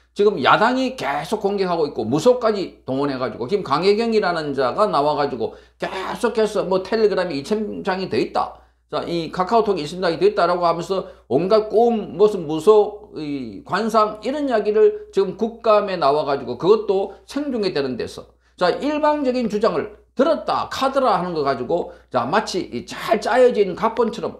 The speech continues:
그 여-, 야당 의원들이 이런 이런 발언을 했다고 하는데 이런 이런 꿈을 꿨다고 하는데 맞는가? 이렇게 물으면 "예, 그렇습니다." 이런 걸 보면은 정말 기가 막힌다는 겁니다. 자, 어째 그렇게 야당이 만들어낸 덫에, 어,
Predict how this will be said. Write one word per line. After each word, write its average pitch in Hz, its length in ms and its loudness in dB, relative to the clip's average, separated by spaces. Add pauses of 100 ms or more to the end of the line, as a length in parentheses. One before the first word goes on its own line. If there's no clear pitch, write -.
(120)
그 185 260 -4
여-, 165 120 4 (420)
야당 156 320 2
의원들이 190 580 2
이런 294 280 -4
이런 254 260 2
발언을 208 320 0
했다고 185 300 -4
하는데 117 220 -8
이런 262 260 -2
이런 233 180 0
꿈을 269 260 2
꿨다고 190 360 -2
하는데 113 320 -8 (160)
맞는가? 165 600 0
이렇게 202 240 0
물으면 180 460 2 (120)
"예, 202 100 8 (100)
그렇습니다." 196 720 -4
이런 233 180 -6
걸 214 100 2
보면은 160 340 -8
정말 190 200 -8
기가 254 200 -4
막힌다는 240 440 -6
겁니다. - 260 -16 (720)
자, 220 80 6
어째 254 300 4
그렇게 233 480 2
야당이 220 380 2
만들어낸 196 500 0
덫에, 196 480 0 (300)
어, 110 120 -4